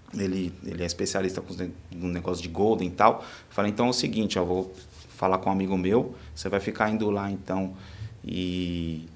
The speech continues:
e aprendendo, fazendo uma faculdade na prática. Você não tá, não é questão até a Jama, pô, mas a menina não vai ganhar." Falei, "Não vai ganhar nada, você não tem,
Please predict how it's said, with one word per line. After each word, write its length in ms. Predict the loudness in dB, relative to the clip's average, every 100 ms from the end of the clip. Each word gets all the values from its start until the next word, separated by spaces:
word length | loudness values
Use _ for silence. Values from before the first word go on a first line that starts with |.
| -20 -20 -20 -20 -20 -8
e 140 | 4 6
aprendendo, 520 | 8 6 8 6 6
fazendo 280 | 6 6 6
uma 160 | 6
faculdade 760 | 6 6 6 8 8 8 4 -6 -14 -20 -4
na 180 | 2 2
prática. 580 | 6 8 8 6 -4 -8 -12 -16 -18 -20 -20 -16 -16 -12
Você 200 | -4 0
não 80 | 4
tá, 340 | 8 8 8 0
não 340 | -4 0 0
é 40 | 0
questão 320 | 0 2 2
até 160 | 4
a 40 | 2
Jama, 280 | 4 2 4
pô, 260 | 4 6
mas 180 | 6 2
a 60 | 2
menina 220 | 2 2
não 100 | 0
vai 100 | 0
ganhar." 160 | 0 0
Falei, 300 | 4 6 6
"Não 120 | 6
vai 120 | 6
ganhar 240 | 6 6 6
nada, 340 | 6 6 4 -2 -8
você 140 | -4
não 60 | 0
tem, 140 | 2